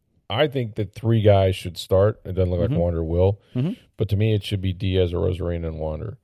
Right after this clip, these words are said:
Speaker 2: Mm-hmm.
Speaker 1: Um, but
Speaker 2: And
Speaker 1: if it's,
Speaker 2: McCla-, and
Speaker 1: if,
Speaker 2: McClanahan. There should be four starters.
Speaker 1: Well, McClanahan will be the fourth one. And he, he started the All-Star game last year, and certainly his record is better than it was. He's the only guy. He's got ten wins,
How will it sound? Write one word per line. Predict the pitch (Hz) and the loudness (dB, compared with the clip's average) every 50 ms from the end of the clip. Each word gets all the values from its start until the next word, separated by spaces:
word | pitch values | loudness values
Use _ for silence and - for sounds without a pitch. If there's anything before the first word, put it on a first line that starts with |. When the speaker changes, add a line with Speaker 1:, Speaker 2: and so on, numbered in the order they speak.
| _ _ | _ _
Speaker 2:
Mm-hmm. | 120 113 131 180 233 - _ _ - 85 | -8 -6 -6 -6 -8 -12 _ _ -2 0
Speaker 1:
Um, | 82 82 80 78 78 80 - _ _ _ _ _ | 0 2 0 -2 -2 -6 -10 _ _ _ _ _
but | - 95 92 98 117 - 104 95 92 | -16 -16 -16 -4 4 6 6 6 6
Speaker 2:
And | - - | 4 2
Speaker 1:
if | 95 | 0
it's, | 92 - | 0 0
Speaker 2:
McCla-, | 131 120 | -2 0
and | 147 170 160 123 | 2 2 2 0
Speaker 1:
if, | 104 | -2
Speaker 2:
McClanahan. | - 113 92 80 76 73 76 | -2 -4 -4 -4 -6 -8 -8
There | 87 | -6
should | - - 117 | -4 -4 -4
be | 113 95 | -4 -6
four | - 123 120 101 | -4 -4 -4 -4
starters. | - - 62 - - | -4 -6 -10 2 6
Speaker 1:
Well, | 113 107 107 | 6 6 8
McClanahan | 107 107 104 - 143 143 143 139 120 120 117 110 104 | 6 4 4 6 6 8 8 8 8 6 6 4 2
will | 98 90 | 0 0
be | 95 98 | 2 2
the | 92 87 | 2 0
fourth | - - 104 95 90 - - | 0 2 2 2 2 0 -2
one. | 92 90 | -4 -2
And | 87 87 98 | 0 2 2
he, | 101 107 101 | 2 2 0
he | 117 120 | -2 -2
started | - - 131 113 107 90 | 4 6 6 6 6 6
the | 95 | 6
All-Star | 98 95 92 - 95 92 | 4 4 4 4 2 2
game | 90 87 87 | 2 0 0
last | 92 92 95 95 95 - | 0 2 2 0 0 0
year, | 101 92 | -2 -2
and | 87 85 | -2 -2
certainly | - - 98 92 90 87 | -2 -2 0 0 0 -2
his | 85 85 82 | -2 -2 0
record | 90 90 92 - 90 85 85 | 0 -2 0 -2 -6 -6 -6
is | 85 82 82 - | -6 -8 -10 -4
better | _ 95 90 87 85 | _ 0 0 2 0
than | 82 82 82 | -2 -4 -6
it | 82 | -4
was. | 85 85 82 82 85 | -2 -2 -2 -2 -4
He's | 87 85 | -6 -6
the | 85 87 | -6 -6
only | 85 85 85 85 | -6 -6 -6 -6
guy. | 82 85 - | -6 -6 -4
He's | - 92 | -4 -2
got | 90 90 85 - | 0 0 -2 0
ten | - - 95 87 85 | -2 -2 -2 -2 -2
wins, | 87 90 87 85 85 | -4 -4 -4 -6 -8